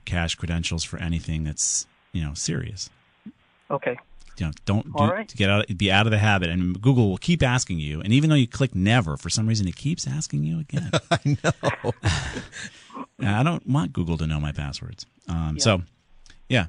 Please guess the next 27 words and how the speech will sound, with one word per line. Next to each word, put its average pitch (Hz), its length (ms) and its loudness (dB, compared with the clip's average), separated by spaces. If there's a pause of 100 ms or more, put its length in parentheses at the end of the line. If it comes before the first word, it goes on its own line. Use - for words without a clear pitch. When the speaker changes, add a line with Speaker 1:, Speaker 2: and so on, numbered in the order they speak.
Speaker 1:
those 135 180 0
are 151 40 2
the 147 40 2
things 143 220 4
you 127 60 2
should 123 140 -2
keep 123 200 -2
in 113 60 2
mind, 110 260 4
Mike. 107 180 2
And 92 80 0
V 110 140 2
P 107 120 0
N 98 140 2
is 85 140 -2
really 90 160 0
the 82 100 -2
best 85 280 -2
way 85 160 0
to 76 220 -4
operate 76 440 -4
when 78 120 -4
you're 76 140 -4
in 76 80 -4
a 71 60 -8
public - 340 -8
network. - 400 -10